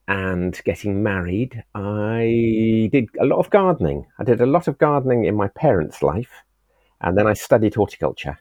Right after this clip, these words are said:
and then I taught disabled people horticulture,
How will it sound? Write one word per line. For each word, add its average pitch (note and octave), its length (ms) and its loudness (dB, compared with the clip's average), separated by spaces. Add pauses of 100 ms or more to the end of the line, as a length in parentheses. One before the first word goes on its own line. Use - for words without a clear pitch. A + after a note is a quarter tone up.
(100)
and F2+ 140 -2
then G#2+ 140 0
I A2 100 0
taught D#3+ 340 2
disabled A#2 420 2
people G2+ 500 0 (400)
horticulture, - 680 -6